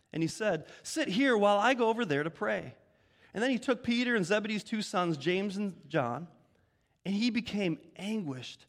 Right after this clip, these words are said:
and distressed." This is a little bit more than discouragement even. I mean, anguish and distress. And listen to what he t-,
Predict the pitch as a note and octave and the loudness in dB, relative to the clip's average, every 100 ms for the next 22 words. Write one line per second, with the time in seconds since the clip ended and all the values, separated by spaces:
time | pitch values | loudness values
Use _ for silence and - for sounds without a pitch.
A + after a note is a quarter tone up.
0 | _ _ _ _ _ D3+ C3+ - - - | _ _ _ _ _ -6 -4 -6 -10 -10
1 | - - - - - _ _ _ _ - | -10 -10 -14 -18 -20 _ _ _ _ -8
2 | C4 A#3+ A#3 G3+ F3+ G3+ B3+ G#3 E3+ D#3 | -6 2 4 4 4 4 6 6 4 2
3 | - B3 G#3+ D#3 C#3 C3+ C3 F3 G#3 - | 2 2 2 2 0 0 0 -2 -4 -6
4 | F#3+ A#3 G3 D#3 - F3+ F3 - B3 F#3 | -6 -4 -2 -4 -2 -2 -4 -4 -2 -2
5 | - - - A3 C4+ A3+ A3 G#3+ A#3+ - | -4 -8 -2 0 0 0 0 0 0 0